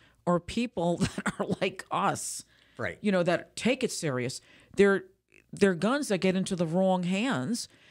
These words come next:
Speaker 1: just as, like, you, like a car. You know, a car could be a weapon.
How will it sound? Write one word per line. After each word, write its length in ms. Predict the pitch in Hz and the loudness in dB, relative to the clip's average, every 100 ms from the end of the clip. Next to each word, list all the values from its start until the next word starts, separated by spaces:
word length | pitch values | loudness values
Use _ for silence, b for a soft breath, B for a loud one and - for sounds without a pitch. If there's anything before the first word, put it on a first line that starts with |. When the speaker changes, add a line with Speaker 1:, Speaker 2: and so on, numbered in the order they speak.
| B B _ _ _ - 175 180 | B B _ _ _ -16 -8 -4
Speaker 1:
just 340 | 190 277 - - | -2 -2 -2 0
as, 480 | 214 202 185 - | 2 2 0 -4
like, 180 | 180 175 | -4 -2
you, 120 | 180 - _ _ _ _ _ _ _ _ - | -6 -10 _ _ _ _ _ _ _ _ -2
like 160 | 165 165 | -2 -2
a 60 | |
car. 520 | - 175 220 202 - _ b b b | -4 -6 -6 -6 -8 _ b b b
You 80 | - | 2
know, 80 | 185 | 4
a 40 | 170 | 4
car 320 | - 240 277 | 2 2 2
could 160 | - 160 | 0 0
be 120 | 180 | 0
a 60 | |
weapon. 500 | 147 165 - - - | 0 -2 -2 -10 -12